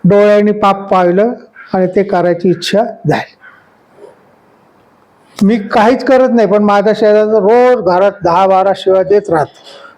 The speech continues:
तर त्या शिव्या ऐकून ऐकून त्या सुद्धा माझ्या मुखामध्ये बसतात. कानाने पाप ऐकलं, माझ्या मनामध्ये सुद्धा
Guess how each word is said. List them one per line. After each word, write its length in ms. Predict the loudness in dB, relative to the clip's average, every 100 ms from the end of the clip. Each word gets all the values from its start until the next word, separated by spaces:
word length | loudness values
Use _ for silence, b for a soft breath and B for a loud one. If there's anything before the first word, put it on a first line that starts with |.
| -2
तर 80 | 2
त्या 160 | 2
शिव्या 380 | 0 0 2 4
ऐकून 300 | 2 0 0
ऐकून 280 | 2 2 -2
त्या 200 | 0 -2
सुद्धा 300 | -2 -2 0
माझ्या 320 | 0 0 0
मुखामध्ये 600 | -2 -2 -2 -2 0 0
बसतात. 360 | 0 -2 -6 -20 b b -8 -4 0
कानाने 420 | 0 2 0 0
पाप 340 | 0 0 0
ऐकलं, 460 | -2 -2 0 0 0 -2
माझ्या 400 | 0 0 0 -2
मनामध्ये 600 | -2 -2 -2 -2 0 -2
सुद्धा 320 | -2 -2 -2